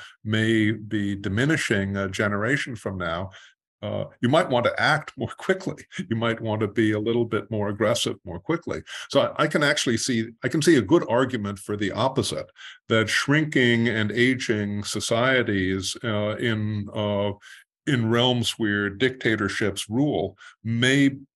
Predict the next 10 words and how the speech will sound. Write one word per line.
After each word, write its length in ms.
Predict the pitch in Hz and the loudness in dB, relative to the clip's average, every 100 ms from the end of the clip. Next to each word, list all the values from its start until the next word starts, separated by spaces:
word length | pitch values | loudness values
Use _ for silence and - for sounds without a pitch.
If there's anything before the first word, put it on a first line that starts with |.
| _ - | _ -4
cause 400 | 120 113 107 117 | 2 2 2 -2
increasing 680 | 104 - 143 170 - 107 | -6 -2 2 2 2 0
instability 880 | 101 101 - 101 123 180 180 64 - - - | -2 -4 -4 -2 2 2 0 -4 -10 -16 -8
in 260 | 117 110 107 | -4 -2 -2
our 320 | 98 92 98 | -2 -2 -4
world. 500 | 98 - - - - _ - - - | -6 -8 -8 -12 -16 _ -20 -18 -2
Um, 280 | 113 95 - _ _ _ _ _ _ _ _ 120 | -2 -2 -6 _ _ _ _ _ _ _ _ -2
more 380 | 123 135 139 | 2 4 4
broadly 720 | 117 95 123 135 190 196 170 | 2 -2 -2 2 2 2 0
speaking, 680 | 147 - 110 104 101 104 120 | 0 0 -2 0 -2 -2 -4